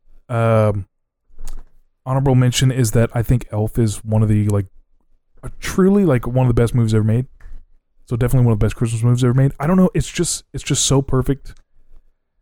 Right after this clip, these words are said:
Um, but since you already said Home Alone, I would say my favorite would be Miracle on Thirty-fourth Street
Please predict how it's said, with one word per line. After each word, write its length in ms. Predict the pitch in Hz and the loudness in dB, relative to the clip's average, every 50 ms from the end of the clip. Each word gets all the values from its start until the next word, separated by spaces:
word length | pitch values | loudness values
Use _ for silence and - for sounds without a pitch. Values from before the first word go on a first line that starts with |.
| _ _ - | _ _ -6
Um, 560 | 135 123 120 117 117 117 113 113 110 110 - - | -2 0 2 2 2 4 2 2 0 -2 -6 -8
but 320 | 123 123 139 127 123 - _ _ _ _ _ _ _ _ _ _ _ _ _ _ _ - - - - | -4 -2 0 0 0 -2 _ _ _ _ _ _ _ _ _ _ _ _ _ _ _ -20 -20 -16 -12
since 260 | - - 170 160 - | -6 -2 -2 0 2
you 40 | 170 | 2
already 120 | 170 160 | 2 2
said 120 | - 170 156 | 2 2 2
Home 140 | 147 151 151 | 4 4 4
Alone, 260 | 139 131 127 127 127 - | 4 2 2 0 -2 -2
I 80 | 131 135 | -2 -2
would 140 | 135 123 | -2 0
say 320 | - - 131 120 113 110 110 - | 0 0 0 2 2 2 0 0
my 160 | 120 117 110 | 0 0 0
favorite 280 | - 127 120 110 113 107 | 2 2 0 2 2 0
would 100 | 107 104 | 0 2
be 140 | 110 107 104 | 0 0 0
Miracle 320 | 107 104 104 98 - 110 | 0 0 -2 -2 -2 -2
on 80 | 107 98 | -2 0
Thirty-fourth 400 | - 107 104 - - 110 104 - | -2 -2 -2 -2 -4 -6 -8 -6
Street 280 | - - 107 104 - | -6 -6 -6 -6 -6